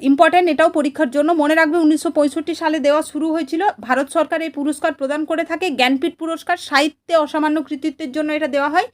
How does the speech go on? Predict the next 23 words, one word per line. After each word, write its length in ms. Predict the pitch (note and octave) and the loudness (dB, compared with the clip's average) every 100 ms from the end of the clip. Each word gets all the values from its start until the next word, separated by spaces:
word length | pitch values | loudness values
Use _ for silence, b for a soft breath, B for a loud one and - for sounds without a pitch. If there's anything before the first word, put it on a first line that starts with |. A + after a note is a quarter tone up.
| _ _ _ - | _ _ _ -6
ইম্পর্টেন্ট, 560 | C#4 C#4 E4+ F#4+ E4+ | -2 2 2 2 -2
খুব 260 | - F4 C4 | -4 -6 -2
ভালো 220 | C4+ D4 | 2 2
করে 180 | D4 B3+ | 4 2
মনে 200 | A3+ G3 | 2 0
রাখবে। 380 | F3 E3+ D#3+ D#3+ b b - | 0 0 -4 -8 b b -8
যদি 200 | D4+ F#4+ | -4 0
বলে 260 | F4+ F4 F#4 | 0 2 0
যে 100 | G#4 | -4
প্রথম 500 | - E4 - G4 E4 | -4 -6 -2 0 4
বিজেতাকে 580 | D#4 D#4 B3+ G3+ F#3 | 4 2 0 0 -4
জ্ঞানপীঠ 460 | E3+ A#3+ C4 C4+ C#4 | -2 0 2 0 -4
পুরস্কারের, 540 | A3+ F#3+ E3 F3+ F#3+ | -6 -10 -6 -4 -4
প্রথম 420 | G3+ D4+ D4+ G4 F#4+ | 0 0 2 0 -2
পুরুষ 360 | D#4+ F4 G4 E4 | -4 -2 -2 0
বিজেতা 400 | D4+ D#4 F4 E4+ | 0 2 4 4
যিনি 220 | D4+ C#4+ | 4 0
ছিলেন 320 | C4 A3 C#4 | 0 0 0
তিনি 240 | F4 D4 D#4 | 0 -2 -2
হলেন 300 | D#4+ E4+ C4 | 0 0 0
জি 280 | G3+ D#4+ | 0 0
শঙ্কর 440 | E4+ C#4+ B3 C4 B3 | 2 0 0 0 -2
কুরুপ 300 | - E3+ | -4 -10